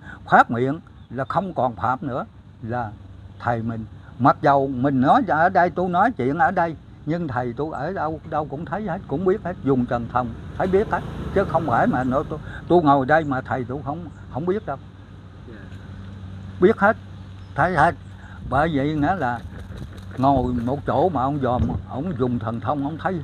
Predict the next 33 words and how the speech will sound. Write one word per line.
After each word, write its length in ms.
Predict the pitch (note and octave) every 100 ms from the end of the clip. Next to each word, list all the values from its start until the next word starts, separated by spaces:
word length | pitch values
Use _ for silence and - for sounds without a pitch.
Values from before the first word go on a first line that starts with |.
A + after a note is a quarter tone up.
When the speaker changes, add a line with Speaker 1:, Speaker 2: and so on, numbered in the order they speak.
| -
Speaker 1:
tất 140 | F3 G3+
cả 200 | A2+ C3+
hết 120 | E3 F#3+
trơn. 160 | D3 C#3 - - - -
Nó 180 | E3+ E3
cái 120 | E3+
người 260 | E3+ A#2 A2 B2
trung 280 | D#3+ D3 G2+
sao, 220 | C3+ D3+
người 280 | D3 B2 G#2+
nịnh 360 | G#2 A2 C3+ D3+ -
sao, 220 | D3 D3
cái 120 | D#3+
người 280 | D#3 G#2 G#2
hiền 320 | G#2+ A2+ G#2+ G#2
sao, 160 | C#3 D3 C3+ - - -
cái 120 | D#3 E3
người 320 | A2+ A2 G2+ G2 F#2+
dữ 280 | A#2 E3+ D3
sao 200 | C3 C#3+
là 280 | G#2+ G2+ F#2+ F#2+ -
trời 180 | A2+ A2
Phật 200 | - A2+ - - -
thấy 140 | - E3+
biết 240 | E3+ F#3+
hết. 120 | D#3 - A2+ - - - - -
Bởi 220 | A#2+ D#3+
vậy 340 | B2+ C#3 C3+ C3+ A#2+ - - -
thầy, 340 | A#2 G#2+ G2 G2+ - - F#2
thầy 260 | A2 A2 G2
có 120 | C#3
nói 280 | D#3+ D#3 F3
đó, 140 | D#3+